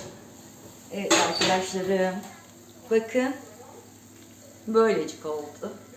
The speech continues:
Böyle oldu yani. <laughs> Böyle arkadaşlar. Şimdi buraları sileceğim ellerimle foşur foşur. Balkonumu yıkadım.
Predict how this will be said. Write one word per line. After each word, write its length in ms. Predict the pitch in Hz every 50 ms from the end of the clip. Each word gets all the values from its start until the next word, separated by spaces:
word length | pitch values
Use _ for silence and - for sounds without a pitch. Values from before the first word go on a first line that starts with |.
| - - 214
Böyle 280 | 220 220 220 214 208 190
oldu 260 | 170 156 151 147 165 175
yani. 520 | 208 190 - - - - - - 247 -
<laughs> 0 | - - - - - - - 196 - - - - 190 - - - - - - - - - - - - - - - - 539 539 - - - - - - - - - - - - - - - - - - - - - - - - -
Böyle 400 | 254 254 285 320 - 392 359 294
arkadaşlar. 920 | 254 214 208 208 240 214 202 196 196 196 - - 202 196 208 - - - - - - - - - - - -
Şimdi 280 | - - 220 240 233 220
buraları 380 | 240 240 240 240 240 247 269
sileceğim 420 | - - 240 202 190 202 190 185 185
ellerimle 580 | 175 175 175 175 180 180 180 185 180 180 185
foşur 360 | 180 - 196 190 - - 226 202
foşur. 460 | - - 185 185 - - - 269 285 - - 220
Balkonumu 560 | 202 185 190 190 190 214 202 202 202 202 208
yıkadım. 480 | 202 196 196 - 190 180 190 254 294